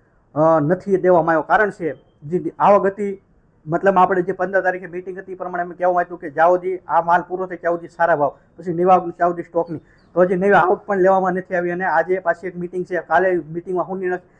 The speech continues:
પછી સફેદ ડુંગળીની આવક લેવામાં આવશે. આ બધા કારણો છે. તો આજની આવક અને ખાલી કેવા ભાવ પડ્યા છે એ મારી પાસે ભાવપત્રક આવ્યું છે.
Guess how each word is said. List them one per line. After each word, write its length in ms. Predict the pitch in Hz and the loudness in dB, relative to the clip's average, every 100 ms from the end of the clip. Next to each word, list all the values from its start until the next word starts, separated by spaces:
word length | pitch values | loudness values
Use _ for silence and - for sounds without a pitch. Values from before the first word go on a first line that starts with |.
| _ - | _ -8
પછી 220 | 185 180 | -8 -6
સફેદ 280 | 196 190 180 | -6 -4 -2
ડુંગળીની 300 | 180 185 170 | -2 0 2
આવક 260 | 170 175 | 2 2
લેવામાં 300 | 160 160 156 | 0 0 0
આવશે. 140 | - 147 | -4 -2
આ 60 | |
બધા 220 | 180 208 | 0 2
કારણો 320 | 202 185 185 180 | 4 2 2 -4
છે. 120 | 151 | -10
તો 400 | - _ _ 160 | -18 _ _ 2
આજની 300 | 165 196 214 | 4 4 2
આવક 380 | 165 196 214 196 | 4 6 6 4
અને 140 | 202 | -2
ખાલી 260 | 196 190 190 | -4 -4 -4
કેવા 240 | 190 190 | 0 0
ભાવ 220 | 160 175 | 4 4
પડ્યા 200 | 180 185 | 2 -4
છે 120 | 180 | -6
એ 40 | 180 | -4
મારી 200 | 170 175 | -2 0
પાસે 200 | 185 151 | 0 2
ભાવપત્રક 500 | 151 170 175 170 170 | 4 4 0 -6 -2
આવ્યું 140 | 175 | -2
છે. 160 | 170 | -4